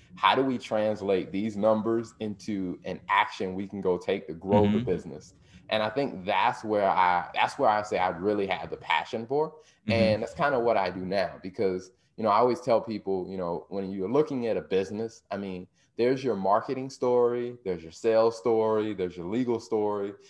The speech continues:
Speaker 1: But I'm like, most people don't realize the financials or the numbers behind the business are actually telling a story. And if you learn how to read that story, then you can make better decisions.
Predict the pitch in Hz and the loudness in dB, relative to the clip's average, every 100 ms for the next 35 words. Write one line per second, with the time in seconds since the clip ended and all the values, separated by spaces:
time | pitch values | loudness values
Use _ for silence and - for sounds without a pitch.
0 | _ 107 113 110 92 90 107 127 - 160 | _ -4 -2 0 0 0 0 -2 -2 -8
1 | 120 104 98 120 92 80 78 - _ _ | -2 -2 2 4 4 2 -2 -12 _ _
2 | _ 104 - 107 113 101 120 127 147 143 | _ -6 -2 -2 0 0 0 -2 -4 -6
3 | 139 - - 104 95 92 90 104 127 135 | -6 -8 0 2 2 -2 2 2 2 0
4 | 107 98 - 98 104 95 82 90 92 110 | 0 0 0 0 -2 -4 -4 -2 -2 -6
5 | 113 - 92 - 95 95 113 90 - 107 | -12 -2 0 0 -2 -4 -8 -10 -4 0
6 | 104 101 80 80 - - 98 85 - - | 0 0 -4 -8 -6 -2 2 2 -2 -10
7 | _ _ - 90 95 123 110 113 120 117 | _ _ -6 -6 -4 -2 2 4 2 2
8 | 107 95 80 131 190 - 80 - - 92 | 2 2 0 0 0 -2 -4 -4 -2 2
9 | 90 85 82 90 _ _ - 123 123 123 | 4 2 0 -6 _ _ -2 -2 0 -4
10 | 107 98 101 82 101 95 87 82 - 117 | -6 -2 -2 -2 -2 -2 -4 -6 0 0
11 | 90 80 - | 0 -8 -14